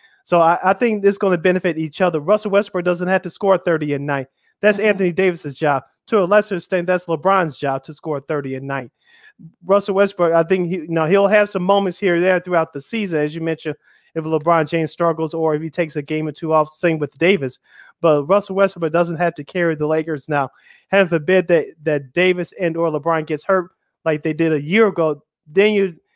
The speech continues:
Speaker 1: you talk about Russell Westbrook going back to the old Westbrook like he did in O K C and last year with the Washington Wizards. But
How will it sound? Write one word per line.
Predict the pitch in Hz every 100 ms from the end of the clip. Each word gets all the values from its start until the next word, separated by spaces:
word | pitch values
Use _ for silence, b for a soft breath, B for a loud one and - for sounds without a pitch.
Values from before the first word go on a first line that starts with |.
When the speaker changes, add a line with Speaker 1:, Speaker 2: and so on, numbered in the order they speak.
| _ _ _
Speaker 1:
you | 170
talk | 156 180 165
about | 156 160 143 - _
Russell | 170 175 170
Westbrook | 165 160 151 165
going | 170
back | 165 160
to | 160
the |
old | 160 156 147
Westbrook | 170 - 156 151
like | 147 165
he | 160
did | 151 156 147 _ _ _ -
in | 156
O | 160
K | 156 160
C | 151 180 160
and | 143 147
last | 165 151 165
year |
with | 151 151
the |
Washington | 147 160 147 143 139
Wizards. | 151 180 147 135
But | 127 147